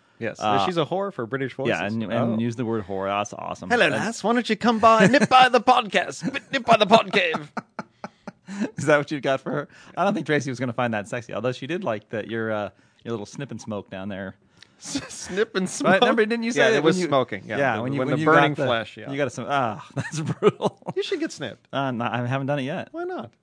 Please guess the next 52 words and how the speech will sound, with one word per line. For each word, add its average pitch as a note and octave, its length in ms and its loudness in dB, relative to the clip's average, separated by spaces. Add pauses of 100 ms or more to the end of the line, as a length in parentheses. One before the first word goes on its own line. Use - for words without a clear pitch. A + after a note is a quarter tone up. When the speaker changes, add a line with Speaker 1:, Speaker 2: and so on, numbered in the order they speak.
(280)
Speaker 2:
I D3+ 100 -10
don't F#3 160 -8
know. F#3+ 220 -8
I G#2+ 120 -6
don't. A#2+ 200 -8
Uh, A2 80 -10
maybe. C3+ 320 -8 (240)
Speaker 1:
What's C4 160 -8
the - 80 -4
Speaker 2:
<laughs> - 120 -8
Speaker 1:
point? G#2+ 200 -4
Speaker 2:
Maybe F3+ 240 0
because E3 260 0
Speaker 1:
What's - 20 4
Speaker 2:
I D3+ 100 6
heard D#3+ 240 0
your C3+ 200 -2
story C#3+ 400 -4
Speaker 1:
Wow. C3+ 400 -4
Speaker 2:
<laughs> - 40 -8
about C#3 440 0
sniffing C#3+ 540 -6
and D3 100 -10
smoking. A#2+ 560 -6 (760)
Speaker 1:
Fifteen C4 360 -14
minutes. G#3+ 540 -12
It's - 100 -4
like F3+ 140 2
a F3+ 40 0
bee D#3 160 4
sting. G2+ 300 -10 (460)
Speaker 2:
<laughs> - 200 -6 (180)
Oh, G#3 180 0
yeah, - 180 -2 (420)
right. A2 340 -4 (200)
You've, C3+ 220 -6
Speaker 1:
Two - 80 2
Speaker 2:
you've, - 80 0
Speaker 1:
bee C#3 100 -2
stings, G2 280 -12
Speaker 2:
you've D#3+ 120 0
Speaker 1:
actually. D#3+ 160 2
Speaker 2:
had, C#3 160 4
you've C#3+ 160 -6
had B2 200 0
the, G#2+ 220 -4
uh, F#2+ 240 -4
you C3 80 -12
drank B2+ 220 -4
the A#2 60 -12
Kool-Aid G#2+ 380 -8
now. G2+ 220 -8